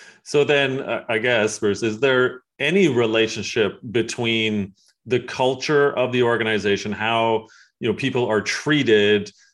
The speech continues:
how the ecosystem, uh, ultimately manifests a way in which that people get their jobs done,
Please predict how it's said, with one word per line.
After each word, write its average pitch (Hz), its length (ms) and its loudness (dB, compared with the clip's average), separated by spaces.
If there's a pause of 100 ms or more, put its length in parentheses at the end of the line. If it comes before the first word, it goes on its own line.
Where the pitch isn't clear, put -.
how 113 580 0
the 123 300 -2
ecosystem, 110 920 -2 (340)
uh, 101 280 -4
ultimately 117 640 -2
manifests 117 880 -2
a 117 100 -2
way 113 240 0
in 110 140 -2
which 104 200 0
that 113 120 -2
people 101 180 -2
get 110 160 -2
their 98 140 0
jobs 101 460 -2
done, 113 400 -2